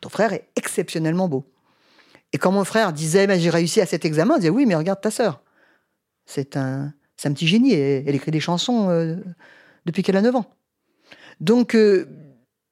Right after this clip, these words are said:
on se gobergeait. Moi, moi, je me disais, « Je suis un petit génie », que j'étais peut-être pas tant que ça. Et puis lui, il se disait, « Je suis un demi-dieu. » Et je pense quand même que c'était un demi-dieu.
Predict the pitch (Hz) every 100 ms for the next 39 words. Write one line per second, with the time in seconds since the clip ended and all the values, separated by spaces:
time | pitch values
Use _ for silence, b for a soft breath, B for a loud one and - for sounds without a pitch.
0 | _ _ _ _ - 240 214 254 247 262
1 | 180 214 320 202 220 220 - 180 190 226
2 | 185 175 165 151 165 - 170 - 165 175
3 | 220 311 147 147 139 - 131 147 143 135
4 | 240 302 - 165 165 170 247 240 143 135
5 | 180 226 - 170 160 170 151 156 220 -
6 | B B B B B B B 143 - 202
7 | - 185 180 269 311 - 160 190 185 175
8 | 170 147